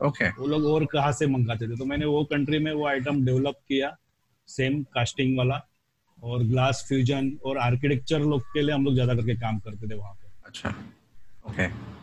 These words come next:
Speaker 2: और वो उसी तरह मतलब क्ले modeling था, तो गणपति का भी थोड़ा बहुत काम करता था वो time पे,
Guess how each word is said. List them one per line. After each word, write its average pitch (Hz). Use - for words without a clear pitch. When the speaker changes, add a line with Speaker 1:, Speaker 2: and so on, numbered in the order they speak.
Speaker 2:
और 135
वो 147
उसी 160
तरह 165
मतलब 165
क्ले 165
modeling 165
था, 160
तो 165
गणपति 139
का 160
भी 160
थोड़ा 147
बहुत 151
काम 143
करता 131
था 131
वो 127
time 123
पे, 135